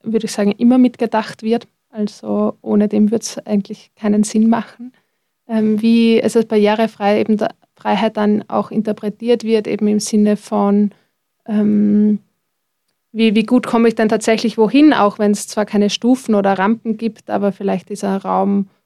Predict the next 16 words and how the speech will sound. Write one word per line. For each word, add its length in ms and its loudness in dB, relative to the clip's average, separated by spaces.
doch 160 -4
ein 60 -4
bisschen 280 2
weit 220 0
weg 300 -2
zum 200 0
Gehen 520 2
oder 240 0
vielleicht 440 -4
ist, 400 -6
äh, 440 0
nicht 320 0
so 100 -4
attraktiv, 720 -4
weil's 300 -2
eben 360 -2